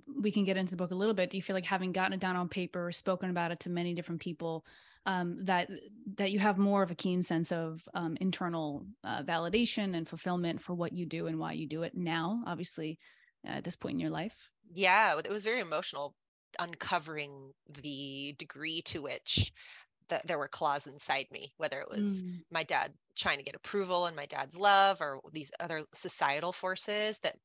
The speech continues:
Speaker 2: that
Speaker 1: Mm-hmm.
Speaker 2: more people face, especially women,
Speaker 1: Mm-hmm.
Speaker 2: um, untangling those things. And, like, I had suspicions that they played a role in my life, but I didn't know
Speaker 1: Mm-hmm.
Speaker 2: to what depth. And when you are forced to,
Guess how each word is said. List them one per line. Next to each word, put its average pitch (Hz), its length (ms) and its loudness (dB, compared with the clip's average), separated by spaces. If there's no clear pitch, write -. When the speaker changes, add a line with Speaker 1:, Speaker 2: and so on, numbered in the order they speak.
Speaker 2:
that 190 120 0
Speaker 1:
Mm-hmm. 196 60 2
Speaker 2:
more 160 160 0
people 190 420 -6
face, - 560 0
especially 165 320 -4
women, 175 440 -6
Speaker 1:
Mm-hmm. 202 180 0
Speaker 2:
um, 185 240 -4
untangling 156 720 -6
those 139 200 -12
things. 135 580 -10
And, 135 380 -14
like, 214 140 6
I 214 40 8
had 214 240 4
suspicions 202 640 2
that 165 120 -6
they 160 100 -4
played 156 240 -4
a 147 40 -4
role 143 260 -2
in 139 60 -12
my 135 120 -8
life, 139 520 -10
but 160 100 2
I 165 80 2
didn't 202 240 -2
know 190 80 2
Speaker 1:
Mm-hmm. 185 80 -6
Speaker 2:
to - 120 -6
what - 160 -2
depth. 143 300 -2
And 147 80 -12
when 156 120 -8
you 147 140 -6
are 160 100 -6
forced - 400 -2
to, 147 400 -6